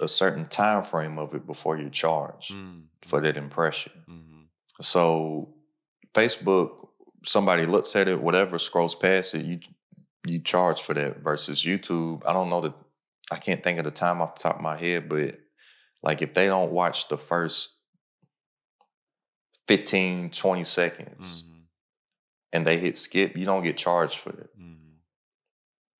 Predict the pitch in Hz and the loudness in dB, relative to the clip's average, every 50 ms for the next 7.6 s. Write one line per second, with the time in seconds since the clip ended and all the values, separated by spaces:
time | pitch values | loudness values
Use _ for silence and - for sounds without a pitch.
0 | _ _ _ _ _ _ _ _ - - 80 78 82 85 80 - - - - - | _ _ _ _ _ _ _ _ -2 2 2 4 4 4 2 2 0 -2 -4 -8
1 | _ _ - - 82 82 80 92 90 82 - - - _ _ _ _ _ - - | _ _ 0 2 2 2 2 2 0 0 -2 -4 -20 _ _ _ _ _ 2 4
2 | 104 104 104 - - - - - - - 78 80 78 - - 80 76 76 76 73 | 6 6 6 4 2 0 0 0 0 -2 -2 -2 -2 -4 -4 -4 -4 -4 -4 -6
3 | 85 87 87 82 78 76 73 73 73 - - - 73 71 71 71 - - - 76 | -6 -6 -6 -6 -8 -8 -8 -10 -10 -8 -6 -4 -2 -2 -4 -4 -8 -10 -10 -8
4 | 71 71 73 - - _ _ _ _ 90 87 87 82 80 80 82 82 82 80 82 | -8 -8 -8 -10 -16 _ _ _ _ -20 -20 -20 -20 -20 _ _ _ _ _ _
5 | 85 _ _ _ _ _ _ _ _ _ _ _ _ _ _ _ _ _ _ _ | _ _ _ _ _ _ _ _ _ _ _ _ _ _ _ _ _ _ _ _
6 | _ _ _ _ _ _ _ - - 90 85 85 82 90 95 - - 95 92 90 | _ _ _ _ _ _ _ -2 2 2 4 4 4 4 4 4 4 4 4 4
7 | 90 90 95 101 98 95 87 85 82 82 82 | 4 4 4 4 4 2 0 -2 -4 -6 -10